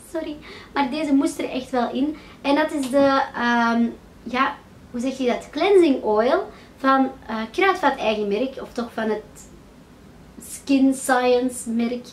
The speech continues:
dat Kruidvat recent nog heeft uitgebracht. En dit is eigenlijk een cleanse of olie, zoals de, eh, mac Cleanse of Oil of de Body Shop Cleanse of Oil. Dus je gebruikt een beetje olie op je hand en dan ga je gewoon heel goed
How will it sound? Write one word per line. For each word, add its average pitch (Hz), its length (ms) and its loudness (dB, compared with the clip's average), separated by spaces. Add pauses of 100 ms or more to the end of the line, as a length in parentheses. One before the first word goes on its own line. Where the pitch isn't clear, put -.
(260)
dat 226 180 -4
Kruidvat 240 440 0
recent 226 420 0
nog 226 180 -8
heeft 214 240 -8
uitgebracht. 285 520 -6 (340)
En 277 280 4
dit 277 100 -2
is - 60 -10
eigenlijk 294 280 -2
een 269 120 0
cleanse 277 320 0
of - 80 -10
olie, 262 420 -2
zoals 233 460 0
de, 220 80 -4
eh, 208 480 -2 (260)
mac 226 400 -2 (220)
Cleanse 269 340 0
of 262 140 -6
Oil 247 420 0 (360)
of 214 340 0
de 208 260 0
Body 233 200 0
Shop - 340 -4
Cleanse 247 280 0
of 240 80 -2 (100)
Oil. 240 260 -2 (260)
Dus 247 200 -8
je 262 120 -2
gebruikt 262 380 0
een 294 60 2
beetje 277 320 2
olie 294 340 2
op 247 120 -4
je 262 120 2
hand 220 340 2
en 233 120 -4
dan 262 160 2
ga 262 100 2
je 247 140 4
gewoon 254 360 2 (100)
heel 277 340 2
goed 277 320 -2